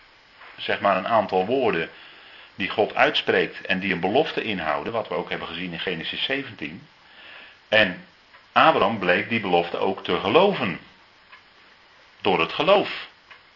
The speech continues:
Hebreeën elf. Door het geloof. Romeinen vier. Door het geloof. Galaten drie. Dus we kunnen dat achter elkaar natuurlijk la-, aanvullen, hè, vanuit wat Paulus allemaal schrijft. Maar het is allemaal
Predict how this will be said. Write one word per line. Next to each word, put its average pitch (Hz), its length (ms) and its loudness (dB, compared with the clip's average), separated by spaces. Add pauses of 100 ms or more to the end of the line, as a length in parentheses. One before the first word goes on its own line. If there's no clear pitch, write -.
Hebreeën 82 440 0
elf. 170 260 0 (600)
Door 139 220 -6
het 90 120 2
geloof. 180 600 4 (120)
Romeinen 82 520 -8
vier. 165 300 -10 (540)
Door 78 220 -4
het 98 120 -2
geloof. 180 680 2
Galaten 76 500 0
drie. 165 300 -4 (1080)
Dus - 160 -8
we - 80 -6
kunnen 127 220 2
dat 117 160 0
achter 165 380 2
elkaar 90 300 4
natuurlijk 101 380 -2 (120)
la-, 104 280 -2
aanvullen, 143 560 -2
hè, 151 80 -2
vanuit 120 340 0
wat - 200 -6
Paulus 80 280 2
allemaal 95 300 -4
schrijft. 165 420 -2 (720)
Maar 101 120 2
het 101 120 -2
is 107 100 0
allemaal 117 460 2